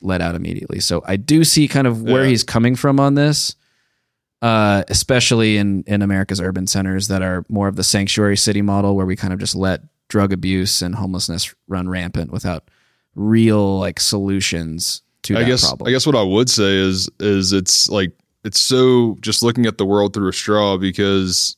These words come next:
Speaker 2: y-, aside from a few very draconian laws that Singapore does have, it's one of the freest economies on earth. And that is why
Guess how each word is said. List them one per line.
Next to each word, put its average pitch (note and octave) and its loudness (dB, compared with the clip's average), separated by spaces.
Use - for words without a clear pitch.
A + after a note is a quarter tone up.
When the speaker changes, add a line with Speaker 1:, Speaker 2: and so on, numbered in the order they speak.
Speaker 2:
y-, G#2 -6
aside A2+ 0
from G#2+ 0
a F#2+ -4
few A2+ 2
very G#2+ 0
draconian G2 0
laws F#2 -2
that F2 -6
Singapore G2 -2
does F#2 -2
have, F2 -4
it's G2 -6
one G2 -4
of F#2 -4
the F2+ -8
freest F#2 -2
economies F#2 -4
on D#2+ -8
earth. D#2 -10
And F2 -6
that B2 0
is A2 0
why F2+ -2